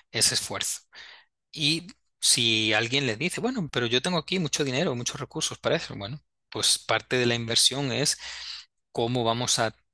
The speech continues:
tomarnos, eh, de todos estos elementos normativos y legales para poderlos cumplir. Es parte de la inversión, como les pongo ahí. Y, por último, no,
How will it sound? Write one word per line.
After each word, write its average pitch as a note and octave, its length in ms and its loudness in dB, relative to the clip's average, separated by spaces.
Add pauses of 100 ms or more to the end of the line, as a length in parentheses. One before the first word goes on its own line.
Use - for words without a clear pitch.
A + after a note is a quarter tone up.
(200)
tomarnos, A#2+ 800 0 (540)
eh, B2 800 0 (400)
de A2 120 -12
todos B2 420 0
estos - 340 0
elementos A#2+ 760 -2 (260)
normativos A#2 760 -4
y A#2 40 -4
legales A#2+ 500 0 (400)
para A2 200 2
poderlos G#2 300 -2
cumplir. - 420 -10 (260)
Es - 80 -6
parte - 320 -2
de A2 60 0
la G#2+ 80 -2
inversión, G#2 420 0 (120)
como - 160 -16
les G#2 100 -4
pongo G#2 260 -10
ahí. F#2+ 120 -8 (1300)
Y, E3+ 220 0 (840)
por G2+ 140 -10
último, C3 420 -4 (440)
no, G#2+ 280 -10